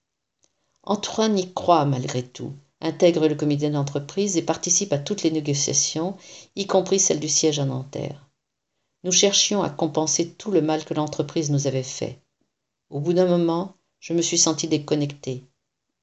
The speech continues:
Il y avait un tel décalage avec ce que nous vivions. Mon engagement s'est endurci à cette période. J'ai été dans les derniers à partir.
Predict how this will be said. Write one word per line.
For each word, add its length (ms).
Il 160
y 80
avait 160
un 100
tel 320
décalage 600
avec 180
ce 100
que 120
nous 120
vivions. 400
Mon 260
engagement 540
s'est 240
endurci 500
à 60
cette 260
période. 540
J'ai 180
été 220
dans 120
les 120
derniers 320
à 40
partir. 720